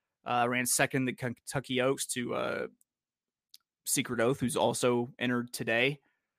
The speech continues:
Uh, plus, you get the Irad Stewart bias if shit goes awry.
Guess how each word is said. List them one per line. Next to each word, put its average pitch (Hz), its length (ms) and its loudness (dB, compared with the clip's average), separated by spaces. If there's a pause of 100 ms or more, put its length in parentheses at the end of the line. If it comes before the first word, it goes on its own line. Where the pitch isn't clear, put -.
(320)
Uh, 190 100 10
plus, 294 280 10
you 277 60 4
get 277 120 4
the 214 160 4
Irad 156 800 10 (200)
Stewart 170 480 2
bias 120 420 4
if 123 80 -8
shit 139 240 0
goes 127 220 0
awry. 135 500 6